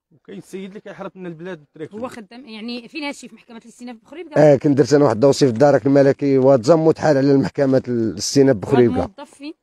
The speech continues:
Speaker 3: في خريبكا.
Speaker 2: يعني في محكمة الاستئناف ديال
Speaker 3: اه، في
Speaker 2: خريبكا؟
Speaker 3: خريبكا تما.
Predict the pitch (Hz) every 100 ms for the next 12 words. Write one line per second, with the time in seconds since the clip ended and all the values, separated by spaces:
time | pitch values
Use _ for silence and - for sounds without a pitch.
0 | _ _ _ 147 156 175 117 98 - -
1 | 233 247 240 - 254 262 277 - 302 320
2 | 120 147 151 - 160 165 127 147 147 123
3 | 95